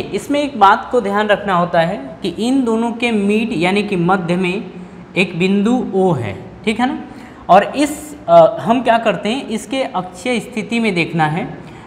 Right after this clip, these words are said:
तो हम ऐसा मान लेते हैं कि ये बिंदु P है।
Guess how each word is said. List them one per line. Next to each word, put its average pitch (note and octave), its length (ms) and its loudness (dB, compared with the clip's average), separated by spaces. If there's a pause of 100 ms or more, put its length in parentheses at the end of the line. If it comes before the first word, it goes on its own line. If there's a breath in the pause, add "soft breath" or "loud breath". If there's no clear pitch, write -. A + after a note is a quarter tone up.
(140 loud breath)
तो F#3 80 2
हम A3+ 280 4
ऐसा G#3 380 2
मान G#3 220 6
लेते G#3 220 -4
हैं A#3+ 100 -6
कि G#3+ 80 -6
ये G3 100 0
बिंदु G3+ 340 -2 (100)
P G#3 260 -4
है। D3 260 -4